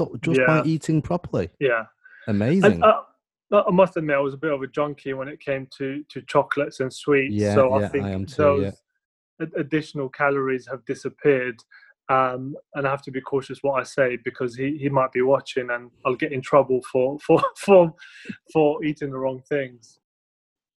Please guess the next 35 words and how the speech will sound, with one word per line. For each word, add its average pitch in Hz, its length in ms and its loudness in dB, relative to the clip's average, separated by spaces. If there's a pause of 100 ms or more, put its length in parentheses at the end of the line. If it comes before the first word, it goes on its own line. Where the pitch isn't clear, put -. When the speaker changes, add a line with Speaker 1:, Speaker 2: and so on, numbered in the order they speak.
(280)
Speaker 1:
Sure, 101 440 -2
sure. 104 280 -4 (220)
So - 140 2
is 156 200 4
the 151 80 2
meal 156 320 6
prep - 400 -2
for - 300 -2
all 131 380 4
meals? 117 400 0
So 95 160 2
is 95 100 -2
it, 92 200 -4
you 110 100 -8
know, 85 100 -6
breakfast, 92 320 -8
lunch 107 220 -2
and 120 180 2
dinner? 80 300 -6 (300)
Speaker 2:
Yeah, 165 380 2 (120)
so 160 140 -2
Speaker 1:
Wow. 165 380 -2
Speaker 2:
there's, 143 280 -2
um, 139 220 -12 (260)
breakfast, 160 400 -4
lunch 147 220 -8
and 135 180 -8
dinner, 151 440 -2
and 143 140 -10
then 143 180 -2
there's 139 300 -8 (160)
two, 151 360 -2 (600)
um, 123 440 -6 (100)
kind 143 220 2
of 123 140 2